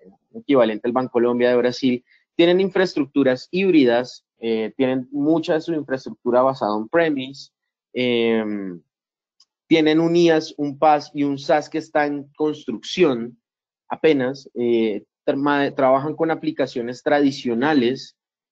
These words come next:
eh, o aplicaciones en tier apps o monolíticas en el, en los, en los peores casos, tienen arquitectu-, arquitecturas soas parcialmente definidas y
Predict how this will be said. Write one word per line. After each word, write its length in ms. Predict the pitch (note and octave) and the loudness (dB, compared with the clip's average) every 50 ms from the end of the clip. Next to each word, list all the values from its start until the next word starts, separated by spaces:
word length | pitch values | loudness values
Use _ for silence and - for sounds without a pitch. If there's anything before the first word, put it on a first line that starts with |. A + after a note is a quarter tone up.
| _ _ - | _ _ -8
eh, 680 | - B2 B2 A#2+ A#2+ A#2+ A#2 A2+ A2+ A2 G#2+ G#2+ G#2 G#2+ | -6 -4 -2 0 0 0 0 2 2 2 0 0 0 -2
o 200 | G2+ - B2+ B2 | 0 2 2 2
aplicaciones 640 | B2 - - C3 - B2 A#2 - B2 A#2+ B2+ B2 - | 0 0 -4 -6 -4 -6 -6 -4 -6 -6 -6 -4 -4
en 120 | C#3+ C#3 | -4 -2
tier 220 | C#3 D3 C#3+ C#3 | 2 2 4 6
apps 200 | C#3+ C#3+ C#3+ - | 4 4 2 0
o 80 | D3+ C#3 | -4 -2
monolíticas 800 | C3 B2+ B2+ B2 A#2 A2+ A#2+ C#3+ - - D3 C3+ - B2 A#2+ B2 | 0 0 -2 -2 -2 -2 -2 -2 -4 -6 -12 -8 -6 -6 -6 -6
en 120 | B2 A#2+ | -8 -10
el, 100 | A#2 A#2 - | -10 -10 -12
en 140 | - A#2 B2 | -12 -10 -8
los, 180 | A#2+ A#2 A2+ - | -8 -8 -8 -10
en 100 | - A#2 | -12 -10
los 120 | A2+ A2+ A#2 | -10 -10 -6
peores 360 | - A2+ A2 G#2+ A2 A#2 - | -6 -6 -4 -4 -6 -6 -2
casos, 460 | - D3+ C3 B2 - C3+ D3 - - _ _ _ _ _ _ - | 2 2 2 2 0 -8 -10 -10 -12 _ _ _ _ _ _ -2
tienen 260 | D#3 D#3+ E3 F3+ F3 | 0 2 2 2 0
arquitectu-, 520 | F3 F#3+ F3+ - D3+ D#3+ - - D3+ C#3 - | -2 -6 -2 -2 -2 -2 0 -2 -2 0 0
arquitecturas 720 | D3 C#3+ C#3 C#3+ - C#3 C#3 C#3 - - C#3 C#3+ C#3 C#3+ | 0 -2 -2 -4 -8 -6 -6 -6 -2 0 0 0 0 0
soas 420 | - E3+ E3 D#3+ D#3+ E3 D#3+ - _ _ _ _ - | 2 4 6 6 6 4 2 -6 _ _ _ _ -2
parcialmente 580 | D#3 D#3+ F3 F#3+ G3+ F#3 F#3 F#3+ F#3+ F3+ - | -2 0 2 2 2 2 2 0 -2 0 2
definidas 760 | G3+ G3 G3+ G3+ G#3+ G#3+ G#3+ G#3+ G3 E3+ E3+ G3 G3+ - _ _ _ _ _ _ _ _ _ _ - | 2 2 2 2 0 -2 0 2 2 2 2 0 -2 -10 _ _ _ _ _ _ _ _ _ _ -2
y 380 | - G#3+ G#3+ A3+ B3 A#3 - | 0 2 2 2 2 -2 -6